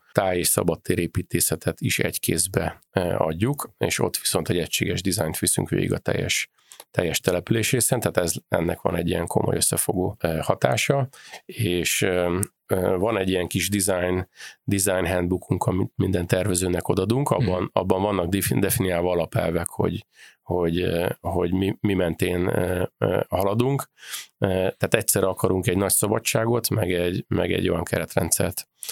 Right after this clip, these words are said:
Speaker 1: odadni, ami mentén végig lehet, ö, végig lehet tervezni a, a házakat, és van egy kétfős,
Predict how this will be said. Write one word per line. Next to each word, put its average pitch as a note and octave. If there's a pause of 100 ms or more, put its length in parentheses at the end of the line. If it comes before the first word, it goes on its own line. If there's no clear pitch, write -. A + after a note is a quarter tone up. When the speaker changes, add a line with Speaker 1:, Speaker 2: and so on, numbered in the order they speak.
(180)
Speaker 1:
odadni, F2+
ami E2+ (100)
mentén F#2
végig F2
lehet, E2+
ö, F2+
végig E2+
lehet D#2+
tervezni F2+
a, F#2 (460)
a F2
házakat, B2
és G#2+
van G#2
egy E2+
kétfős, -